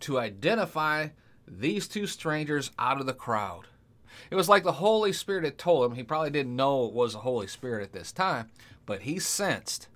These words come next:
that these two men were gonna bless him with a tremendous gift that day. 'Cause the Bible says he looked up at them expectantly.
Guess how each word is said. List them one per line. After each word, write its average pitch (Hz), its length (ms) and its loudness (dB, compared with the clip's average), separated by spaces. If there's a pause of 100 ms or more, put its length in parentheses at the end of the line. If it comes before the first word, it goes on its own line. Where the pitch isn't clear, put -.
(420)
that - 180 -20
these 190 320 -2
two 190 280 -4
men 147 400 0
were 120 120 -2
gonna 110 200 -4
bless 98 500 -4
him 143 160 -6
with 120 160 -8
a 98 80 -10
tremendous 104 920 -4
gift 107 400 -10
that 101 260 -10
day. - 320 -16 (880)
'Cause 107 160 -8
the 110 100 -16
Bible 135 360 0
says 123 400 -2 (160)
he 151 200 -6
looked 139 280 -2
up 131 140 -2
at 113 140 -6
them 110 280 -6 (420)
expectantly. - 1200 -12